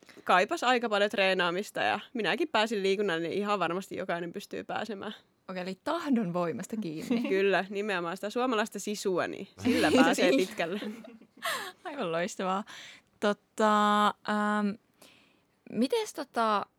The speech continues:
Speaker 2: mua kiinnostaa, kun itse opiskelen noita yhteiskuntatieteitä ja sinällään tiedän,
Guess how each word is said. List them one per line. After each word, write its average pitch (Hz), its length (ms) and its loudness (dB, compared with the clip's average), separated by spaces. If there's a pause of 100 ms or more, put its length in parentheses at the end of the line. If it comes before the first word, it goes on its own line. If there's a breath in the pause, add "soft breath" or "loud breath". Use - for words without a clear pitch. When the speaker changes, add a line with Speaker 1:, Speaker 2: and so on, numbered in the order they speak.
Speaker 2:
mua 226 160 -2
kiinnostaa, 190 840 -6
kun 180 400 -8
itse 185 220 -8
opiskelen 175 420 -8
noita 175 180 -8
yhteiskuntatieteitä 180 1400 -6
ja 170 400 -2 (180)
sinällään 220 600 4
tiedän, 196 420 6